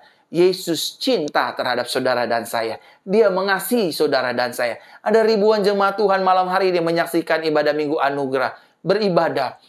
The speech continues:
Dia mengasihi saudara. Dia mengasihi saya. Yang kelima, bukti bahwa Yesus adalah yang terbaik. Ketika kita lemah, Dia selalu memberikan kekuatan bagi hidup kita. Mungkin hari-hari ini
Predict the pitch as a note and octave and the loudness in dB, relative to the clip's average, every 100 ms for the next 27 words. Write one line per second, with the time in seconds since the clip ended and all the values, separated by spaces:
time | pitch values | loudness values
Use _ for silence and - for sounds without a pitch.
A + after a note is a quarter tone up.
0 | _ - D3 A3 G#3+ F#3 F3+ F3+ - D3 | _ -8 -2 2 4 4 2 -4 -14 -8
1 | D#3 D#3 D#3 D#3 G3 E3 D#3+ D3 C3+ B2 | -2 0 -2 -2 -2 0 0 0 0 -2
2 | A2+ - - - D3 E3+ D3+ C3 B2 - | -4 -6 -18 -6 0 2 4 2 -4 -8
3 | C3 C3 C#3 C3 C#3+ C3 - A#2+ B2 - | -4 -2 0 0 0 -2 -2 -2 -4 -8
4 | - - - G#3+ G#3+ G3 G3+ G#3 A3+ D#3+ | -18 -10 2 2 2 2 2 4 2 0
5 | B2 - _ _ F3+ G#3 A3 G3+ G3+ G#3+ | -4 -8 _ _ -2 0 2 2 4 0
6 | G3+ - F#3 F#3 F3+ E3+ D#3+ E3 D3+ F3 | -2 0 2 4 2 0 0 -2 2 2
7 | E3+ - - - _ G#3 G#3 A#3 A#3+ G3+ | 2 0 -10 -20 _ -4 -2 2 0 0
8 | G3 F#3+ F3 E3+ E3 A3+ C#4+ C#4+ - - | 0 2 2 2 2 4 4 2 -2 -10
9 | - - A3+ A3 G#3 G#3 G#3 G3+ F3+ F3 | -14 -2 2 4 2 2 4 2 2 2
10 | F3 F#3 E3 D#3 D3+ D3 C#3 C#3 B2 B2 | 0 0 -2 -2 -2 0 0 0 -2 0
11 | B2 B2 B2+ B2+ - A#2+ - G#2 - - | 0 -2 -2 -4 -6 -10 -8 -10 -10 -20
12 | - - F3 F#3 F3+ D#3 D3 C#3 C#3 E3 | -20 -6 -2 0 0 0 0 0 0 0
13 | D#3 D3 D3+ | 0 0 -2